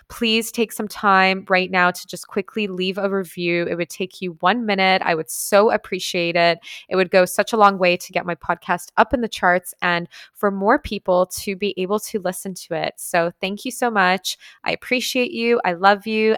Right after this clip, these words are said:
And let's get into the episode. So I want to start off by saying that I have about twenty lessons that I'm gonna share with you in my first year in business. So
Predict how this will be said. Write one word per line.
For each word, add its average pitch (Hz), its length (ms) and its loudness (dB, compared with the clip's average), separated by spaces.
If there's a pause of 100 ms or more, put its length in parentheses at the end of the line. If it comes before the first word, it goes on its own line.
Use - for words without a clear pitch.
And 170 340 2 (300)
let's 190 240 4
get 233 240 4
into 190 580 -2
the 196 220 -8
episode. - 640 -4 (600)
So 190 720 8 (160)
I 202 140 10
want 220 260 6
to 311 240 0
start 233 240 4
off 208 160 6
by 202 100 2
saying 175 540 -2
that 170 220 2
I 180 200 6
have 170 560 2
about 160 880 0 (320)
twenty 240 800 0
lessons 170 760 0
that 180 120 2
I'm 170 100 -2
gonna 170 140 -2
share 165 280 0
with - 240 -10
you 160 160 -4
in 165 140 -6
my 170 100 -2
first 165 460 -2
year 165 120 0
in 165 200 -6
business. 156 500 -8
So 160 460 0